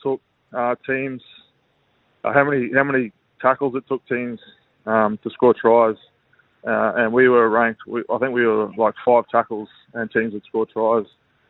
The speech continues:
So we wanted to bring that as, as close to, you know, like, the Penriths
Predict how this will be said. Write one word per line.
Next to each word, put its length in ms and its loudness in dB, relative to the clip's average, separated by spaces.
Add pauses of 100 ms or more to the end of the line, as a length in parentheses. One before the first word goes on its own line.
(220)
So 140 6
we 100 4
wanted 260 0
to 60 -4
bring 200 -4
that 280 2
as, 480 -8
as 0 - (140)
close 220 2 (120)
to, 260 2 (100)
you 60 -6
know, 220 2 (140)
like, 180 2
the 240 0 (880)
Penriths 380 0